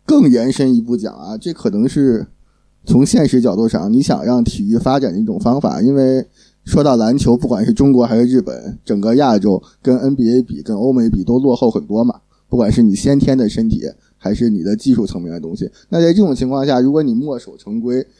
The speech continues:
只是完全学习找这些各方面都好的队员，尝试打造所谓的梦之队或者类似的队伍，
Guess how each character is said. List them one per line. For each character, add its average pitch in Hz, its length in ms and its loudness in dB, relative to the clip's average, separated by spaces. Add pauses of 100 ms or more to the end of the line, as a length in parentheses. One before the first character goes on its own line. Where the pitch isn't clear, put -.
(160)
只 123 160 -2
是 123 140 2
完 117 180 2
全 135 220 2
学 120 180 0
习 123 220 0
找 90 260 -6
这 117 140 -4
些 113 280 -4 (220)
各 123 160 2
方 139 180 2
面 127 140 2
都 135 100 2
好 - 280 -4
的 123 100 -6
队 123 140 0
员， 98 240 -6 (160)
尝 123 260 0
试 143 160 2
打 - 180 -4
造 113 200 0
所 107 160 2
谓 110 120 0
的 117 80 -2
梦 123 240 2
之 113 140 -2
队 113 180 -2
或 107 200 -4
者 95 160 -8
类 120 200 0
似 117 160 -4
的 110 140 -2
队 98 160 -4
伍， 85 160 -10